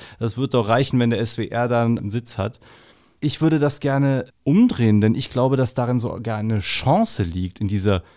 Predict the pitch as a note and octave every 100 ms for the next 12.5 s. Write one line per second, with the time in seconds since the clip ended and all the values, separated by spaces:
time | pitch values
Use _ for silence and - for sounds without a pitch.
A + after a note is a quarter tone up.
0 | _ - - F3 G#3+ - - F#3+ F2+ F2+
1 | F#2 A2 G#2 G#2 G#2+ G#2+ G#2 F#2+ G2 G#2+
2 | E3+ A#2+ G#2 - G2 - F#2+ G2 C#3+ C#3+
3 | D#3+ C#3+ - - B2+ A#2+ A2+ G#3+ F#3+ D#3
4 | A#2+ A2+ F#3 A3+ G#3 F#3 C#3 B2+ D3 D#3
5 | - - - B2 C3 - B2+ C#3+ F#3+ -
6 | - C#3+ C3+ - - - D3+ G3 C3+ C3+
7 | - B2+ A2 A2 F3 - - D#3+ C#3+ B2+
8 | C3 F#3+ - - E3 E3 E3+ - _ -
9 | B2+ E3+ G3+ F3+ D3 - C#3+ D#3 D3+ C3
10 | B2+ - - B2+ C3 A#2+ A#2 G2+ G2+ G#2
11 | F2+ F#2 - G2+ A2 A#2 A2 B2 C#3 B2+
12 | G#2 G#2 C#3 G#3 A3